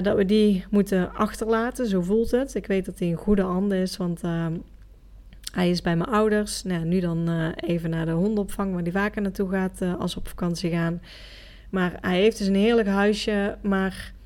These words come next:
ja, het is gewoon wel... Hij hoort eigenlijk ook bij ons gezin. En dat was echt heel moeilijk. Dus, ehm, de ene keer ging het goed, maar echt de dag van vertrek zelf, eh,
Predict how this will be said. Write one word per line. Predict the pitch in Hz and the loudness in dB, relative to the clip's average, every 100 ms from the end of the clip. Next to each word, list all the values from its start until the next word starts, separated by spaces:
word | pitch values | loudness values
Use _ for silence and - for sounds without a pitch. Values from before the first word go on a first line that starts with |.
| - - - - | -20 -20 -20 -2
ja, | 202 175 - | 2 2 0
het | 185 214 | -2 -2
is | 202 | -2
gewoon | - 208 | 0 2
wel... | 202 196 196 185 | 2 2 2 2
Hij | 202 196 | 2 2
hoort | 196 190 | 2 -2
eigenlijk | - 190 180 - | -2 0 0 -2
ook | 185 | 0
bij | 175 | 0
ons | 170 170 | -2 -4
gezin. | - 165 170 170 - | -4 -4 -2 -2 -2
En | 180 175 | -4 -2
dat | 185 | -2
was | 190 175 | -2 -4
echt | - 165 | -4 -6
heel | 170 160 185 196 | -2 2 4 4
moeilijk. | 180 175 170 165 170 - - - - - | 4 2 0 -2 -8 -20 -20 -18 -18 -12
Dus, | - 180 170 - | -2 -2 -2 -4
ehm, | - 175 175 175 175 - - - - - - - | -2 0 0 -2 -4 -6 -16 -18 -16 -14 -14 -6
de | 190 202 | 0 2
ene | 208 226 | 4 2
keer | 214 196 | 2 0
ging | 180 196 | 0 0
het | 180 | -2
goed, | - 294 311 - - - - - - | 2 2 2 -4 -14 -16 -20 -20 -14
maar | - - | -8 -4
echt | 190 185 | -4 -2
de | 175 | -4
dag | 151 190 214 | 2 2 2
van | - 214 185 | -2 -4 -4
vertrek | - - 196 220 - | -8 -8 -2 -2 -2
zelf, | - 202 208 269 320 - - - - - - - - - - - - | -4 0 0 0 -4 -8 -16 -18 -20 -20 -20 -20 -20 -20 -20 -18 -4
eh, | 202 190 185 180 | 0 2 2 2